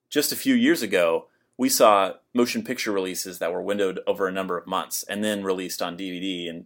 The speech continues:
eventually Blu-ray formats. These windows are getting shorter, and now with digital distribution playing a bigger role, we're going to see more simultaneous worldwide releases of content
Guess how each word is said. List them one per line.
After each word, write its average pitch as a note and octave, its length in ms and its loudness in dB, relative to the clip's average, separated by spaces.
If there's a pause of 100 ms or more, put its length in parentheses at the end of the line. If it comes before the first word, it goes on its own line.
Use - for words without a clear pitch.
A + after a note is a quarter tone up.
eventually F2+ 400 -8
Blu-ray A#2+ 340 0
formats. E2+ 580 -6 (440)
These D3 180 6
windows B2+ 320 4
are G#2 60 0
getting F#2 260 -2
shorter, F2 680 0
and G#2 160 -2
now A2+ 180 4
with G#2 140 0
digital G2+ 260 -2
distribution F#2+ 480 -10
playing F#2 240 -6
a F#2 40 -12
bigger E2+ 200 -8
role, G2 540 8
we're B2 120 0
going C#3 200 0
to B2+ 80 0
see A#2+ 200 0
more G#2 640 4
simultaneous A2+ 800 0
worldwide F#2+ 420 2
releases F#2 460 -4
of F2+ 100 -12
content F2 460 -6